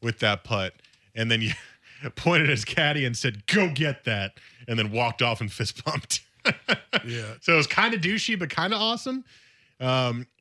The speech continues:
Speaker 1: so it was a great putt. So a couple of holes left here, and Spieth seems to have gotten the mojo back. As this text says, "Choke on that."
Speaker 2: Yeah,
Speaker 1: Yeah.
Speaker 2: don't call it a comeback.
Speaker 1: I'll
Speaker 2: Been
Speaker 1: choke
Speaker 2: here
Speaker 1: on
Speaker 2: for
Speaker 1: that,
Speaker 2: years.
Speaker 1: yes.
Speaker 2: Rocking my peers and putting suckers in fear.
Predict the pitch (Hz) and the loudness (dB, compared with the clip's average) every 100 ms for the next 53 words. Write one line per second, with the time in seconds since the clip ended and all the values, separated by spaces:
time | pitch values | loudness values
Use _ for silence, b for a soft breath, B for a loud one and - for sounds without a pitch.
0 | _ - 147 135 127 147 - 135 120 131 | _ -4 0 0 0 0 2 0 0 -2
1 | 117 135 135 120 120 113 113 110 - 113 | -2 -2 -2 0 -2 0 0 -2 -4 -2
2 | 107 104 95 117 110 101 - 113 107 - | -2 -2 -4 -6 -6 -6 -4 -2 -2 -2
3 | 107 101 95 107 104 104 101 101 95 98 | -2 -2 0 0 0 -2 -4 -4 -4 -6
4 | 90 90 90 - B B B B 107 98 | -4 -4 -4 -10 B B B B -4 -2
5 | 107 - 113 - 113 101 - 139 123 - | -2 0 -2 0 0 0 2 2 0 0
6 | 113 101 92 101 135 123 92 80 143 151 | -4 -4 -4 -6 -2 0 0 -4 -4 -2
7 | 147 - 156 165 120 101 - 117 - 127 | -4 -6 -6 -4 -6 -6 -4 -2 0 0
8 | 127 113 107 104 143 165 - 95 117 123 | 2 0 0 0 0 0 0 -4 -6 -6
9 | 147 - 131 127 147 160 139 107 139 117 | -6 -4 -8 -6 -6 -6 -8 -12 -12 -12
10 | - 156 143 117 98 143 160 113 | -6 -6 -6 -12 -10 -4 -2 -2